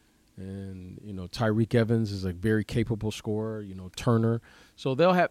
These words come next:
clearly they'll have to make some adjustments. Nate McMillan, you know, knowing Nate, he's gonna have next man up type of mentality, that he's gonna make sure that those guys understand, yeah, we're gonna miss a great player, great talent like Victor,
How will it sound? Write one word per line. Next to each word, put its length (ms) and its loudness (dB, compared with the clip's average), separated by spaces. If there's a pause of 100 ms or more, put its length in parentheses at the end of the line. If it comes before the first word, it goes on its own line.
(140)
clearly 400 6
they'll 180 6
have 180 4
to 160 0
make 180 2
some 160 0
adjustments. 520 -2
Nate 200 0
McMillan, 600 2 (760)
you 120 0
know, 160 2
knowing 360 4
Nate, 280 4
he's 220 2
gonna 200 0
have 180 0
next 300 0
man 260 4
up 140 0
type 240 -2
of 100 -2
mentality, 680 -4
that 180 -10
he's 180 -12
gonna 300 -12 (500)
make 220 -10
sure 320 -8
that 160 -10
those 220 -8
guys 580 -4
understand, 600 -10
yeah, 120 -6
we're 160 -8
gonna 180 -4
miss 440 -6 (520)
a 60 -20
great 380 -12
player, 340 -4
great 300 2
talent 340 0
like 220 -4
Victor, 400 0